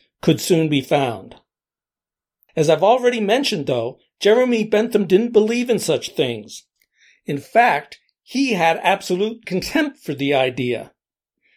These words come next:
To him, man-made laws, democratically voted upon, were therefore all that was valid.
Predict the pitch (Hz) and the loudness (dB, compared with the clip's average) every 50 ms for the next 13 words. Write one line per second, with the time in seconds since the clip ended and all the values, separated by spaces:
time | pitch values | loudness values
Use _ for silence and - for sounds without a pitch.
0 | _ _ - - 175 147 - - 320 269 220 190 151 147 143 - _ _ _ _ | _ _ -2 0 0 0 2 2 2 2 2 2 -2 -6 -10 -14 _ _ _ _
1 | _ _ _ - 165 175 220 247 269 269 262 214 180 165 156 143 156 143 131 131 | _ _ _ -8 -2 0 2 2 2 2 2 2 2 0 0 -2 -2 -2 0 0
2 | 123 120 123 131 123 - _ _ _ _ _ - 160 160 196 214 208 - 214 214 | 0 -2 -4 -6 -8 -14 _ _ _ _ _ -2 0 2 2 2 2 4 4 4
3 | 214 214 220 214 220 233 240 233 233 240 247 240 214 170 160 - 131 147 143 135 | 6 4 4 2 2 0 0 4 4 4 6 6 4 2 2 0 -4 -2 -2 0
4 | 127 123 123 123 - _ _ _ _ - 160 151 147 175 185 196 190 - 196 165 | -2 -2 -6 -8 -12 _ _ _ _ 0 2 4 6 6 4 4 4 2 4 4
5 | 165 165 - - 151 147 165 180 180 175 196 - - 175 160 147 139 151 160 156 | 4 4 2 2 4 4 6 6 6 4 2 -2 -2 -4 -4 -2 0 0 2 2
6 | 147 143 135 110 - - | 2 2 0 -4 -8 -14